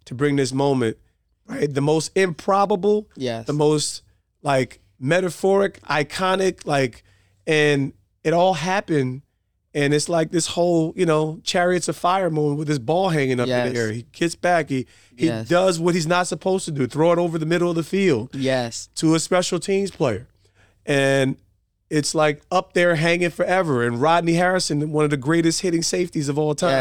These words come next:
Speaker 2: Yes.
Speaker 1: And it all comes together, and
Speaker 2: Yes.
Speaker 1: we are actually able to seal the deal. I don't know what's actually happening. All I know is I go to high point the ball,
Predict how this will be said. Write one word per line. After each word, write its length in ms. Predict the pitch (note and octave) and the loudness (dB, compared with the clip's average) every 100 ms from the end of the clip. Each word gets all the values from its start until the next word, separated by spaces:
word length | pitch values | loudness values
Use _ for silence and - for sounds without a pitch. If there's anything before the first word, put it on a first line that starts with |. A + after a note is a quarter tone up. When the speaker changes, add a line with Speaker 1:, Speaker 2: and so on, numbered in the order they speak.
| B2 | -2
Speaker 2:
Yes. 260 | A2+ - - - _ _ _ | -6 -12 -16 -20 _ _ _
Speaker 1:
And 160 | C3+ B2+ | -2 2
it 40 | |
all 180 | C3 D3+ | 2 0
comes 240 | - F3 D3 | -2 -4 -2
together, 480 | C#3 D#3 E3 E3 E3 | 0 2 2 2 0
and 420 | D3+ C3 B2 A2+ | 0 0 0 0
Speaker 2:
Yes. 60 | |
Speaker 1:
we 260 | B2+ D3 D3+ | 2 2 2
are 80 | C#3+ C3 | 2 0
actually 480 | C3+ C#3 - C#3+ C3 | 0 -2 -4 -2 0
able 140 | B2+ A2+ | 0 -2
to 100 | A2+ | -6
seal 240 | - D#3+ | 0 2
the 80 | D3 | 2
deal. 200 | C#3+ D3+ | 2 0
I 100 | F3 | 2
don't 180 | C#4 G#3+ | -2 -2
know 300 | E3+ D3+ C#3 | -2 0 0
what's 200 | C3+ D3+ | -2 -2
actually 340 | D#3 C#3 - C3 | 0 -2 -2 0
happening. 420 | C3 C3+ C3+ C3+ - _ _ | 0 0 -2 -4 -6 _ _
All 200 | - D#3+ | 0 2
I 80 | F3 | 4
know 220 | F3 F3+ | 2 2
is 80 | E3+ | 4
I 80 | D3+ | 2
go 160 | D3 D#3 | 0 -2
to 80 | C#3+ | 0
high 220 | E3 E3 | -2 -4
point 240 | - F3 | -4 -6
the 80 | D#3 | -4
ball, 400 | D#3 E3 E3+ E3+ | -2 0 0 -4